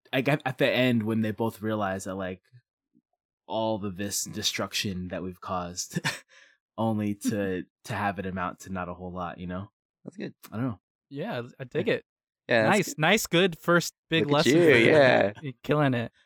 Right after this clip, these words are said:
Speaker 3: And that's kinda, like, went into my big lesson for this week is, like, really believe in yourself and your appearance and your abilities. And I think both these episodes touch on both.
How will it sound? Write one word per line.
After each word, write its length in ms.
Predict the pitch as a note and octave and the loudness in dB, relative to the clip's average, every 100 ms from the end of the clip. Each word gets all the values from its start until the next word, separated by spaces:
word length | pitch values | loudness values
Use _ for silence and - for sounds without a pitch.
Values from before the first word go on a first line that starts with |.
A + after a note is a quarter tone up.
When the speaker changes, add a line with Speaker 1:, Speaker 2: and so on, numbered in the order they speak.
| - | 0
Speaker 3:
And 60 | - | 2
that's 100 | - | 2
kinda, 180 | D3+ | 2
like, 240 | C#3 B2 - | 4 4 2
went 200 | G#2+ G#2+ | 2 2
into 340 | G2+ G#2 G2 F2 | 2 2 2 4
my 140 | F#2 | 2
big 200 | E2+ D#2 | 4 4
lesson 260 | D#2 D#2 D#2 | 2 0 -4
for 80 | |
this 160 | D2+ - | -6 -2
week 140 | D#2 | -2
is, 140 | D2 C#2+ | -2 -2
like, 140 | D#2 | -4
really 220 | E2+ G2+ G2 | 0 0 0
believe 480 | E2 E2 F2 E2 - | 0 0 0 0 -2
in 120 | F2 | -4
yourself 760 | D#2+ D2+ - D2 D2 D2 - _ - | -2 -4 0 0 0 -4 -12 _ -6
and 80 | F2+ | -2
your 80 | |
appearance 400 | F2+ - C3 A#2 | 0 2 2 2
and 100 | A#2 | 0
your 100 | A2 | 0
abilities. 440 | G#2+ B2 E2+ D#2 D2+ | 0 0 2 0 -2
And 80 | D2+ | -4
I 60 | |
think 200 | D#2 E2 | -4 -4
both 160 | E2 E2+ | -2 -2
these 160 | D#2+ | -2
episodes 360 | D#2 - D#2+ D2 | -4 -4 -6 -4
touch 240 | - E2 | -4 -2
on 140 | E2 D2 | -2 0
both. 360 | D#2+ D2+ D2+ | 2 2 0